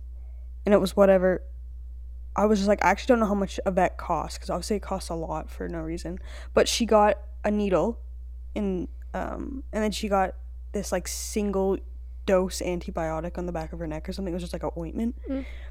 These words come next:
Speaker 1: And then she was like, "Hey, I'm gonna give you one to give your dog too, just in case she has ear mites as well." And I was like, "Okay." And then,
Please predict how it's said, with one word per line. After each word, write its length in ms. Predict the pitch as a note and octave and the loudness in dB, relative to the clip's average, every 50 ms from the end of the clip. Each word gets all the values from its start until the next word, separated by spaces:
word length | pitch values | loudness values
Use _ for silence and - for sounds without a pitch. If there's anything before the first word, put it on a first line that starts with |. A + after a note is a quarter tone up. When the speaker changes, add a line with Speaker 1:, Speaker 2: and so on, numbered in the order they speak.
| - - - | -12 -8 -2
Speaker 1:
And 100 | - A3 | 2 2
then 80 | G#3+ G#3+ | 2 2
she 120 | G3+ - G#3+ | 2 2 2
was 80 | G#3 | 2
like, 140 | G3 G3 F3 - | 2 2 0 0
"Hey, 60 | G#3+ | 0
I'm 80 | G#3 | 0
gonna 120 | G#3 G3+ G3+ | 0 0 0
give 120 | G3+ F#3+ | 0 2
you 100 | G#3 G3+ | 2 2
one 160 | G3+ G3+ G3 F#3+ | 2 2 2 0
to 80 | - | 0
give 140 | F#3 F#3+ F3 | -2 0 0
your 100 | F3 F3 | -2 -2
dog 380 | E3+ F3+ E3 E3 E3 D#3 D#3+ - | 0 0 0 2 0 0 -4 -6
too, 160 | - - F3 | -4 -4 -2
just 180 | D#3+ E3+ - - | -2 -4 -4 -6
in 60 | F3 | -8
case 380 | - - E3+ E3 E3 - - | -6 -6 -6 -6 -6 -6 -8
she 260 | - - - - F#3+ E3+ | -8 -6 -4 -4 -4 -2
has 320 | D#3 E3 D#3+ D#3 - - | -2 -4 -4 -4 -6 -6
ear 140 | - F3+ E3 | -6 -4 -4
mites 200 | D#3 D#3+ D#3 - | -4 -4 -4 -6
as 140 | D#3+ - - | -8 -4 -4
well." 320 | D#3+ C#3+ - - - - - - - - - - - - - - | -2 -2 -2 -4 -6 -8 -12 -12 -12 -12 -12 -10 -10 -8 -4 -2
And 80 | F3 | -2
I 20 | E3 | -2
was 120 | E3 - | -2 -2
like, 80 | D#3+ G2+ | -2 -2
"Okay." 340 | - F3+ - - F#2 G#2 - | -2 -2 -2 -2 -2 -2 -2
And 100 | - G3+ | 2 2
then, 240 | G3+ G3+ G3 G3 | 4 4 4 0